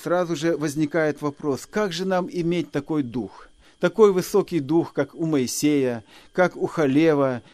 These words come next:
как у Даниила. Как же нам тоже вот так вот духом пламенеть для того, чтобы и в старости быть плодовитыми и сочными? Иисус Христос говорил ученикам в Гефсиманском саду: "Бодрствуйте и молитесь.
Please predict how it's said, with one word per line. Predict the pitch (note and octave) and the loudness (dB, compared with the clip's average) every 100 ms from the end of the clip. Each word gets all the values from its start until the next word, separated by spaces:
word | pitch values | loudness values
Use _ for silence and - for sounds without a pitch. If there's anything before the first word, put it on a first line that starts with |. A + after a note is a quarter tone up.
| - | 0
как | F#3 F3 | 0 2
у | G3 | -2
Даниила. | D3+ E3+ D#3+ C#3 F3 E3 C#3+ B2 - - | 0 2 2 2 2 2 2 -2 -10 -2
Как | - A#3+ | 4 4
же | G3 A#3 | 4 4
нам | A#3+ A3+ | 4 4
тоже | - B3 A3 G3+ | 2 2 2 4
вот | F#3+ | 2
так | G3+ F#3+ | 2 2
вот | F#3 C#3+ D#3 | 0 0 0
духом | A#3+ G#3+ G3 | 0 2 0
пламенеть | - F3 G#3+ A3 A3+ A3 G3 - - - | 2 2 4 2 4 4 2 -6 -20 -4
для | D#3+ G#3+ | 2 4
того, | A#3 A3+ | 4 4
чтобы | - G#3+ A#3 | 2 0 0
и | G3+ | -2
в | F#3 | -6
старости | - A3 G#3 F#3+ - | 0 2 4 2 -2
быть | F#3+ F#3 - | 0 0 0
плодовитыми | F3 E3 E3+ F#3 F3+ D#3 | -2 0 0 0 -2 -2
и | E3 C#3+ | -2 -6
сочными? | - C#3+ - - G#2+ F#2+ - - _ _ _ _ _ _ _ _ _ _ _ _ _ _ _ - | -4 -4 -4 -8 -8 -10 -12 -20 _ _ _ _ _ _ _ _ _ _ _ _ _ _ _ -6
Иисус | G#3 G#3+ - | -4 -4 -6
Христос | F#3+ - - F3 C3 | -6 -4 -2 -2 -2
говорил | A#2 B2+ B2+ A#2 G#2 G2 - - - | -2 -2 -2 -4 -8 -12 -20 -20 -16
ученикам | - - A#2+ A2+ A2+ G#2 G2 F#2+ - _ | -10 -6 -4 -4 -8 -8 -10 -14 -20 _
в | A#2+ | -12
Гефсиманском | - A#2 A#2 A2+ G2+ A2 G2+ | -8 -6 -6 -6 -10 -14 -14
саду: | - G2 G2+ | -14 -12 -12
"Бодрствуйте | G2 C3+ F3+ C3+ - - G2+ - | -8 -4 -4 -6 -16 -16 -18 -16
и | G#2 C3+ | -14 -10
молитесь. | B2 G2+ F#2+ - G2+ - - | -10 -10 -14 -16 -18 -18 -18